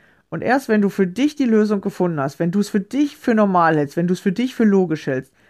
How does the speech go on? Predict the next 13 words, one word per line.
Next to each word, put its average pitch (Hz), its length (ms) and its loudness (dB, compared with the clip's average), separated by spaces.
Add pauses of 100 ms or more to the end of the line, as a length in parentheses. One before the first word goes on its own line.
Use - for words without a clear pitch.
(200)
dann 190 200 0
kannst 185 280 -2
du's 175 100 -2
plötzlich 160 340 -6
umsetzen 151 500 -4
und 156 200 -6
dann 165 200 0
funktioniert's. 151 720 -8 (1200)
Und 170 100 -4
dafür 185 340 2
musst 180 220 -2
du - 60 -6
oft 202 260 -2